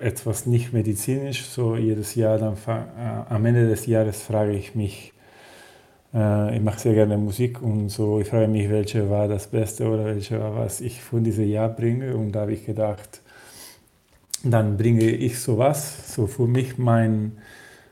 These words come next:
äh, mein Ambu-, Album des Jahres ist, ähm, von einer amerikanischen Band, die ich auch, muss ich sagen, in diese Apps mir ein bisschen geholfen hat. Hab die ein bisschen so über den ganzen Jahr in Musik auch ein bisschen Ruhe gefunden.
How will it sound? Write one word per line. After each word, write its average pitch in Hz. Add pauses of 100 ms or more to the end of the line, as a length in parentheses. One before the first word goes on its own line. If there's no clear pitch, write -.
(200)
äh, 101
mein 107
Ambu-, 120 (200)
Album 117
des 107
Jahres 110
ist, 107
ähm, 101
von 110
einer 104
amerikanischen 107
Band, 139
die 127
ich -
auch, 113 (380)
muss -
ich 117
sagen, 117
in 110
diese 113
Apps 110
mir 107
ein 104
bisschen 110
geholfen 120
hat. 127
Hab 127
die 113
ein 104
bisschen 101
so 101 (960)
über 117
den 104
ganzen 107
Jahr 101
in 104
Musik 107
auch 104
ein 110
bisschen 101
Ruhe 120
gefunden. 110